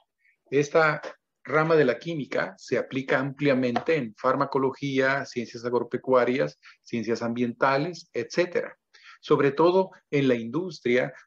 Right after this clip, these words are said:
donde se implican procesos productivos, donde hay materiales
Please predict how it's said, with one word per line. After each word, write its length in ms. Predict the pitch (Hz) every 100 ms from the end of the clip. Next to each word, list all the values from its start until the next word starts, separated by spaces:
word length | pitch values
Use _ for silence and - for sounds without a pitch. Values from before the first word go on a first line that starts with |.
| -
donde 300 | 131 123 120
se 140 | -
implican 520 | 113 - 135 135 165
procesos 460 | 151 117 120 139 143
productivos, 840 | 147 143 135 - 143 123 156 -
donde 340 | 113 110 101 98
hay 80 | 104
materiales 800 | 139 143 175 156 156 202 -